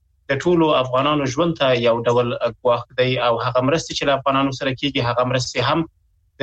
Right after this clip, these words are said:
دې په ټکو د طالبانو د همدغو اقداماتو په ترسره کولو سره، آه، ټکرې شوي دي. په ورته وخت کې د امریکا، آه، ځانګړي استازي د افغانستان لپاره په جنیوا کې د ملګرو ملتونو له بېلابېلو پړاوو سره کتلي دي او، آه، توماس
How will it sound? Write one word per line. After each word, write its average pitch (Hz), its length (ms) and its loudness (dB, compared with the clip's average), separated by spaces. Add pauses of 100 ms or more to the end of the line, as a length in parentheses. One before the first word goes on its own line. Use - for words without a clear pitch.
دې 156 180 4
په 151 120 0
ټکو 151 240 -2
د 139 120 -6
طالبانو 135 340 2
د 131 160 -2
همدغو 156 340 0
اقداماتو 131 560 -2
په - 140 -20
ترسره 123 340 -4
کولو 170 240 2
سره، 135 260 -2
آه، 117 340 0 (100)
ټکرې 120 340 -4 (100)
شوي 117 300 -2
دي. 113 80 -6 (1120)
په 156 120 2
ورته 185 220 0
وخت 185 220 0
کې 190 160 0
د - 20 2 (120)
امریکا، 160 340 0
آه، 160 500 2
ځانګړي 127 460 0
استازي 135 340 -2
د 135 60 -2
افغانستان 123 540 0 (100)
لپاره 131 300 0 (260)
په - 60 -2 (100)
جنیوا 127 320 0
کې 160 240 -6
د - 100 2
ملګرو 135 340 0
ملتونو 131 420 0
له 127 100 2
بېلابېلو 127 560 2
پړاوو 131 360 0
سره 123 260 0
کتلي 139 340 -2
دي 135 80 2 (640)
او، 123 80 4 (160)
آه، 120 120 2 (140)
توماس 123 340 -2